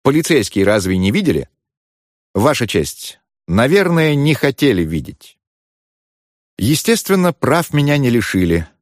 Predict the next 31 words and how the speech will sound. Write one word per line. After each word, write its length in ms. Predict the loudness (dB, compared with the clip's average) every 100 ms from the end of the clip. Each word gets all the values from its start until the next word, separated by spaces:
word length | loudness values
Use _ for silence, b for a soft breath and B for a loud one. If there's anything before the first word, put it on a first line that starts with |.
| _ _ -6
Запрос 540 | -2 -2 2 0 0
на 200 | 0 0
это 180 | 0 -2
от 100 | -2
Г 120 | -4
Б 100 | 0
Д 100 | 0
Д 120 | 0
шников 380 | -2 -4 -8 -8
судья 460 | -6 -2 0 0 -4 -6
аннулировал. 760 | -2 0 -2 -2 -6 -8 -12 -14 _ _ _ _ _ _ _ _ _ -8
Что 300 | -2 0 0
в 60 |
сухом 300 | 0 0 0
остатке? 540 | -2 -4 -8 -8 -16 -16 _ _ _ _ _ _
Да, 340 | -4 -2 0 -2
полдня 520 | 0 0 0 0 0
я 140 | 0
потерял. 480 | -2 -4 -4 -6 -12 _ _ _ _ _ _ _
Казалось 480 | -2 0 0 0 0
бы, 320 | 2 2 -2 _ _ -4
легче 520 | 0 2 0 0 -2
было 260 | 0 0 2
на 140 | 0
месте 420 | 2 0 -2 -6
всунуть 460 | -6 -2 0 0 0
полицейским 680 | -2 -2 0 0 0 -2 -4
тысячу 500 | -2 -2 0 -2 0
и 80 | -2
спокойно 600 | -2 -4 0 0 2 0
уехать. 640 | 0 -2 -4 -12 -20